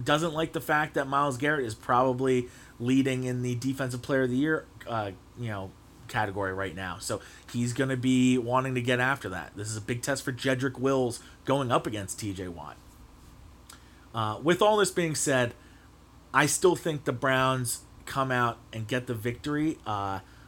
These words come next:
I'm not gonna pick them to lose this game, even though, like, you know, I could very well see the Steelers, uh, you know, basically just saying, "Hey, listen, we're still the kings of this rivalry, and nothing's changed."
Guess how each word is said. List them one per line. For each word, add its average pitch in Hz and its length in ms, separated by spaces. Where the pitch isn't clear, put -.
I'm 123 140
not 139 200
gonna 156 160
pick 151 220
them 131 160
to 110 80
lose 127 300
this 131 160
game, 131 280
even 123 280
though, 120 200
like, 104 340
you 120 120
know, 101 220
I 107 140
could 104 260
very 123 400
well 113 220
see 110 360
the 107 60
Steelers, 104 760
uh, 90 480
you 107 100
know, 85 160
basically 107 520
just 95 220
saying, 95 380
"Hey, 98 260
listen, 92 440
we're 107 180
still 107 640
the 92 140
kings 95 580
of 90 180
this 95 240
rivalry, 107 640
and 98 240
nothing's 98 360
changed." 117 520